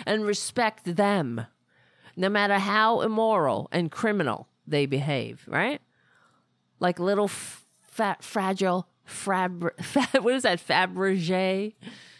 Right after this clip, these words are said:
eggs? That's how they behave. You know, we all supposed to, oh, we can never respond to your, let, just let your, your hatred roll, you poor little eggs.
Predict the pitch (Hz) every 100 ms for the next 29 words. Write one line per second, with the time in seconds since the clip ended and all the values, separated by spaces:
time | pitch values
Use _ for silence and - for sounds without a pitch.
0 | _ - 190 190 220 247 277 339 320 285
1 | 240 262 - 311 262 269 269 277 - 277
2 | - - - 311 320 294 269 247 - _
3 | _ _ _ _ _ _ _ _ - 233
4 | - 240 226 254 320 294 196 160 165 -
5 | 165 170 165 - 165 156 156 139 139 156
6 | - - 147 143 127 123 101 - 415 -
7 | 392 - 349 349 - 302 285 269 262 -
8 | 214 233 220 208 226 240 - 196 190 180
9 | 202 185 127 120 151 _ _ _ _ _
10 | _ _ _ _ _ _ _ - 151 143
11 | 143 - 160 143 147 147 143 135 143 147
12 | - 160 151 151 165 165 -